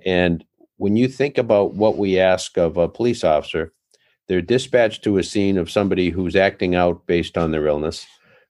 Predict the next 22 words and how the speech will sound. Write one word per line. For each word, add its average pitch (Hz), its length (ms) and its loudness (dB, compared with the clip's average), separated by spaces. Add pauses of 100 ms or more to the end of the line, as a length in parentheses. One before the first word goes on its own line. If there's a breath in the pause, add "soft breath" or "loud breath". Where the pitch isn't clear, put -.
Uh, 82 280 4
sometimes 101 540 0
the 95 80 -2
behavior 90 640 2
will 82 220 0
be, 82 580 -2
um, 78 560 -2 (520 soft breath)
anything 90 440 -2
from 82 520 -2
disorderly 101 720 0 (100)
to 90 280 -2
violent. 90 440 0 (680)
And 85 320 -2
they 98 180 4
get 101 260 0
there 92 360 2
and 80 240 -2
with 80 180 -4
very 98 220 2
little 95 260 2
information, 85 920 -2
uh, 82 300 0